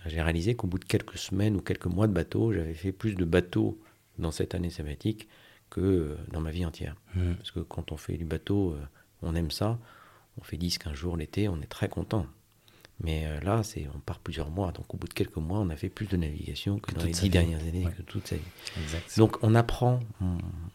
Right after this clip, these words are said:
Speaker 1: on apprend en, en marchant, on apprend à découvrir, on apprend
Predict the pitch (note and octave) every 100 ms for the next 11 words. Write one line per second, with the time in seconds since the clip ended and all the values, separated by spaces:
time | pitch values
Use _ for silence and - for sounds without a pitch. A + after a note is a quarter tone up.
0 | - F2+ F2+ G2+ F#2+ F#2 - G#2+ F#2+ E2
1 | D#2+ - - F2+ E2 G2+ F2 F2 - G2+
2 | A#2+ A2+ F2 E2+ - G2+ G2+ F#2 E2 E2+
3 | F#2+ D#2 F#2 A#2 F#2+ E2 - F2+ F2